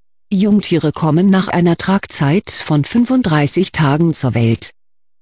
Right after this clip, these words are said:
In einem Wurf können sich bis zu acht Junge befinden, die bei der Geburt eine Größe von sieben Zentimetern und ein Gewicht von fünfzehn Gramm haben und nackt und blind sind.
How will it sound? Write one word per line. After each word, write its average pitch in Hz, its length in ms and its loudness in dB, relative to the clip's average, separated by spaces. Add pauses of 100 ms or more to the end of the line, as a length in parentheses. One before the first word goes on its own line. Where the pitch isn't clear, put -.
(300)
In 170 200 0
einem 143 380 0
Wurf 185 300 0
können 247 300 2
sich 220 240 -2
bis 214 220 -2
zu - 220 -2
acht - 300 -4
Junge 226 260 2
befinden, 180 560 0 (340)
die 165 100 0
bei 139 140 0
der 147 160 0
Geburt 160 540 0
eine 147 260 2
Größe 220 560 0
von 180 280 0
sieben 247 280 0
Zentimetern 208 920 0
und 202 220 -2
ein 165 260 2
Gewicht 165 440 -2
von 147 200 0
fünfzehn 220 640 -2
Gramm 143 360 0
haben 143 320 2
und 254 220 0
nackt - 400 -4
und 127 320 -2
blind 143 300 0
sind. - 380 -6